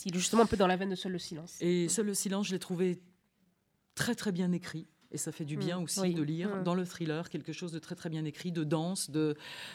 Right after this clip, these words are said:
Speaker 2: là, je l'ai lu quand même il y a un moment, je me souviens pas vraiment de l'histoire, là, par
Speaker 1: Mm.
Speaker 2: contre, hein, mais ça, il m'a marqué, euh, parce que, en, en plus, les suivants, je les ai trouvés moins forts, malgré
Speaker 1: Mm.
Speaker 2: tout.
Speaker 1: Mm. C'est vrai que ce, celui-là, avec,
Speaker 2: Ouais.
Speaker 1: euh, il a fait une entrée, euh,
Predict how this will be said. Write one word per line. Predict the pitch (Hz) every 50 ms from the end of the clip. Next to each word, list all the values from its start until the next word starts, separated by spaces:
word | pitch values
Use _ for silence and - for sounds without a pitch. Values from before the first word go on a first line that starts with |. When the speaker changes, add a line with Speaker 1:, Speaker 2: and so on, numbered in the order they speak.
| - -
Speaker 2:
là, | - 170 160 170 180
je | 147 143
l'ai | 151 156
lu | 165 185
quand | 180 180 170
même | 175 180
il | 180 175
y | 165
a | 165
un | 165
moment, | 170 165 175 175 185 196 208
je | 208 180
me | 180 156
souviens | - - 165 165 160 160 156 - - - _ _
pas | - 233 226 220
vraiment | 185 175 185 185 196 202
de | 185 170
l'histoire, | 180 - - 185 156 156 151
là, | 143 147
par | - -
Speaker 1:
Mm. | -
Speaker 2:
contre, | - - - 208 - 170
hein, | 175
mais | 180 170 170 170
ça, | 165 - - -
il | - 175 165
m'a | 170 175
marqué, | 175 175 175 - - - 196 208 220 214 196
euh, | 170 156
parce | - 170 - -
que, | - 185
en, | - - 180 170 - - -
en | - 185
plus, | - - 226 220 - 180
les | 175
suivants, | - - - 185 180 165 196 220 294 - - - - - - - - - - - - - - - - - - - - - - - _ _ _ - 131 - -
je | 143 143 156
les | 165 180 156 185
ai | 185
trouvés | 185 - 214 190 190 214 220 233 - - -
moins | 190 185 185 180 175
forts, | - - 165 160 170
malgré | 165 160 156 - -
Speaker 1:
Mm. | 208
Speaker 2:
tout. | 202 196 143 143 - - - - _ - 214
Speaker 1:
Mm. | 214 196 190 202 - - _
C'est | - - 185
vrai |
que | - -
ce, | - 170 160
celui-là, | 156 - 196 180 165 175 185
avec, | 202 180 170 165
Speaker 2:
Ouais. | 156 151
Speaker 1:
euh, | 147 147 147
il | 165 160
a | 156
fait | - 190
une | 175
entrée, | 160 170 - - - 190 180
euh, | 156